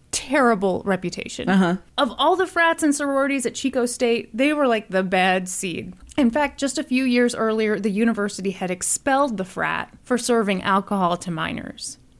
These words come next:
Speaker 1: And at the same time, it lost its national charter.
Speaker 2: Wow.
Speaker 1: So it had been Delta Sigma Pi,
Speaker 2: Mm-hmm.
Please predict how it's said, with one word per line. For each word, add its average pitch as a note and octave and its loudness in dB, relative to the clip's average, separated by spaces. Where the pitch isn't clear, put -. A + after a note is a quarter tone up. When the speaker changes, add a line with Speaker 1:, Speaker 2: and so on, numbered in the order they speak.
Speaker 1:
And A3 0
at G3+ -2
the F3+ -2
same A4+ 0
time, G3+ -2
it - -4
lost G#3 0
its A#3 -2
national G3 0
charter. C#2+ -6
Speaker 2:
Wow. D#3 0
Speaker 1:
So D#4+ 0
it C#4+ 0
had E4 0
been C#4+ 4
Delta A#3+ 2
Sigma A#3 0
Pi, A3 0
Speaker 2:
Mm-hmm. E3+ 0